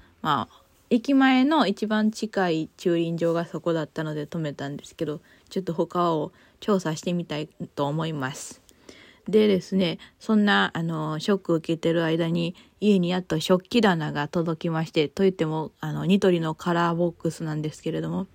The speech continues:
それが、あの、見事に場所にフィットしていて、「あー、これは気持ちいい」と思っていたので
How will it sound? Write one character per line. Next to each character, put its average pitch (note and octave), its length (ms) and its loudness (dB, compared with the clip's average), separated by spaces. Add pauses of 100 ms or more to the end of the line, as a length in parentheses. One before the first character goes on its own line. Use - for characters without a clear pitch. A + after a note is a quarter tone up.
(600)
そ - 100 -2
れ A3+ 140 4
が、 G#3 180 2
あ E3+ 60 -2
の、 D#3+ 200 -6
見 G3+ 260 8
事 F#3+ 280 4
に D3+ 240 -6 (100)
場 F3 160 0
所 G3+ 120 0
に F3+ 160 2
フ A#3 160 0
ィ - 20 4
ッ A3 40 -2
ト F3 180 0
し - 100 -12
て F3 100 4
い D#3+ 120 4
て、 - 240 -2 (400)
「あ A#3+ 800 0
ー、 - 20 -20 (140)
こ - 120 -2
れ C4+ 80 6
は B3+ 240 4
気 A#3 120 -4
持 C#4 160 4
ち C4 320 4
い - 20 -
い」 F#3+ 60 -2
と F3+ 160 2
思 F3+ 160 0
っ F#3 40 -2
て F#3 160 2
い F#3 80 6
た F3+ 100 -2
の D#3 120 -4
で D#3 240 0